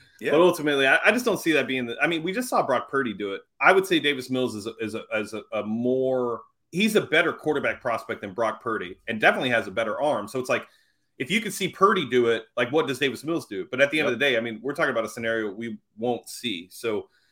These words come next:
Speaker 2: it is what it is at this point. I, I, I do think that he could be a really good backup. Like, who's the guy, Chase Daniels? He made, like, what, a hundred, like, fifty million dollars, and he went in and he just played backup and started in some t-, at some times, made some throws. We've seen Davis make some throws where it's like,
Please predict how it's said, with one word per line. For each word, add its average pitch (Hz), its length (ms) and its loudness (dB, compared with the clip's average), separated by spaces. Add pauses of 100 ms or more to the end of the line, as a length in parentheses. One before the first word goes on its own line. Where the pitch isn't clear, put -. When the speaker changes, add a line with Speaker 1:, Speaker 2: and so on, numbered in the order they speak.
(140)
Speaker 2:
it 120 120 -2
is 135 120 2
what 117 140 0
it 107 100 -4
is 107 160 -2
at 98 120 -12
this - 100 -14
point. 92 340 -10
I, 131 140 2
I, 170 200 8
I - 20 10
do 208 200 0
think 175 220 -4
that 127 140 -2
he 143 100 -8
could 196 240 -2
be 123 120 -2
a 107 40 0
really 139 180 -4
good 101 140 -6
backup. 101 400 -2
Like, 107 240 -4
who's 180 300 -2
the 180 80 2
guy, 180 180 6
Chase 175 260 0
Daniels? 160 320 -2
He 160 60 -6
made, 160 160 -6
like, 139 220 -2
what, 104 180 2
a 101 60 -4
hundred, 151 260 -4
like, 120 220 -2 (400)
fifty 185 180 2
million 175 260 2
dollars, 160 380 4
and 139 80 -4
he 156 60 0
went 165 200 0
in 156 200 0
and 139 120 -2
he 156 80 -6
just - 320 -12
played 170 220 0
backup 160 440 2
and 110 220 -6 (140)
started 156 560 0
in 147 100 -2
some 139 220 -8
t-, - 180 -8
at 143 140 0
some 135 140 -10
times, 139 400 -6 (180)
made 143 220 -2
some 131 160 -10
throws. 143 360 2 (360)
We've 262 200 4
seen 302 320 2
Davis 214 340 4
make 185 200 2
some 156 220 -4
throws 170 260 2
where 127 140 0
it's 120 120 -4
like, 127 220 0